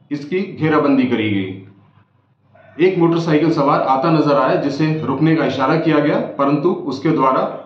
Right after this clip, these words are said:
रुकने की बजाय अपनी मोटरसाइकिल भगाना उसने प्रारंभ कर दिया। पुलिस ने उसका पीछा किया, आगे जाकर वो स्लिप हुआ और पुलिस के ऊपर जान से मारने की नीयत से उसने फायरिंग स्टार्ट कर दी। पुलिस ने आत्मरक्षात्मक कंट्रोल firing करी,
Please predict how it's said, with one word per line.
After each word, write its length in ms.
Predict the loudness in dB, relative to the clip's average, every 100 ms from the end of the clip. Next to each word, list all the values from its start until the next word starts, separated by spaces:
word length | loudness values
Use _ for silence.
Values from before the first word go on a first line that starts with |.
| -20 _ _
रुकने 300 | -4 0 2
की 120 | 2 0
बजाय 300 | 0 0 -2
अपनी 260 | -2 0
मोटरसाइकिल 520 | 0 0 -2 -2 -2 -2
भगाना 640 | 0 0 0 -2 -6 -14 -12
उसने 220 | -4 -4
प्रारंभ 420 | 0 2 2 0
कर 100 | -2
दिया। 220 | -2 -4 -6 -10 -20 -20 _ -6
पुलिस 220 | -4 0
ने 80 | 0
उसका 200 | 0 -2
पीछा 280 | -2 -2 -2
किया, 220 | -2 -4 -4 -4
आगे 220 | -2 0
जाकर 280 | 0 0 0
वो 120 | 0
स्लिप 320 | -2 -2 0
हुआ 160 | 2 0 -2 -10 -18 _ _ _ -12
और 160 | -12 -6
पुलिस 280 | -4 -4
के 80 | 0
ऊपर 240 | -2 0 -2
जान 200 | 0 0
से 120 | 0
मारने 280 | 2 2 2
की 100 | 4
नीयत 280 | 4 2 2
से 60 |
उसने 240 | 0 0 -2 -4 -4
फायरिंग 260 | -2 0 0
स्टार्ट 340 | 0 -2 -2
कर 100 | -6
दी। 160 | -6 -8 -10 -18 -20 _ _ _ _ -10
पुलिस 260 | -8 -6 -4
ने 120 | -6 -8 -14 -14 -4
आत्मरक्षात्मक 800 | -2 0 0 0 -2 0 0 -2
कंट्रोल 360 | 0 0 0 0
firing 260 | 0 0 0
करी, 240 | 0 -2